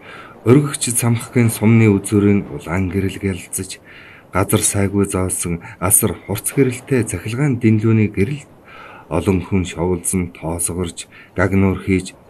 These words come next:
цонх хан будаж, зуурсан шавар цемент ачсан машин ачаагаан буулгах нь буулгаж,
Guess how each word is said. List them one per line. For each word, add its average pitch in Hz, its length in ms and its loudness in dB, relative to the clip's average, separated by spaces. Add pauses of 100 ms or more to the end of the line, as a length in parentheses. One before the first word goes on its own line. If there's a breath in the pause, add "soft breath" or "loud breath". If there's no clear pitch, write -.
цонх - 400 -2
хан 87 200 -2
будаж, 92 440 -6 (360 loud breath)
зуурсан 107 460 4
шавар 98 340 0
цемент 98 400 0
ачсан 95 360 -2
машин 90 400 -2 (240 loud breath)
ачаагаан 127 480 2
буулгах 107 400 2
нь 101 160 2
буулгаж, 95 560 -4